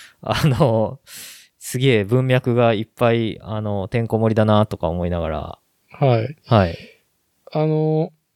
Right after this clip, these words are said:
Speaker 2: 話をちょっと大きく核に戻すけど、で、
Speaker 1: うん。
Speaker 2: 改めて石巻工房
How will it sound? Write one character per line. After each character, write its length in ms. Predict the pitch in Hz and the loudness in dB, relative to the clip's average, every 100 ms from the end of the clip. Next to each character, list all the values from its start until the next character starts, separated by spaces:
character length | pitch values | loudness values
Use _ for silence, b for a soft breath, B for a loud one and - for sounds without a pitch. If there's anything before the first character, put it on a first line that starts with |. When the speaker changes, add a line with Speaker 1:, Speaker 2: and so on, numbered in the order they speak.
| _ _ _ _ _ _ _ _ _ - | _ _ _ _ _ _ _ _ _ -6
Speaker 2:
話 380 | 175 247 330 392 | -2 0 0 0
を 80 | |
ち 80 | 233 | 0
ょ 20 | |
っ 60 | 202 | -2
と 160 | 160 175 | 0 2
大 200 | 269 196 | 2 0
き 100 | - | 0
く 160 | 131 | -4
核 300 | - 254 247 | -2 -2 0
に 100 | 147 | 0
戻 260 | 117 117 135 | 0 0 0
す 100 | - | -2
け 120 | 110 | -2
ど、 320 | 139 156 113 151 | 0 0 -2 -8
で、 80 | - | -2
Speaker 1:
う 160 | - 185 | 0 2
ん。 40 | |
Speaker 2:
改 120 | 339 | 0
め 120 | 277 135 | -2 0
て 380 | 185 175 139 - | 0 2 -2 -2
石 260 | 156 - | -2 0
巻 720 | 311 330 320 254 302 294 285 _ _ _ _ | 0 2 0 0 0 0 -2 _ _ _ _
工 260 | - 311 214 | -2 0 2
房 280 | 131 120 | 0 -4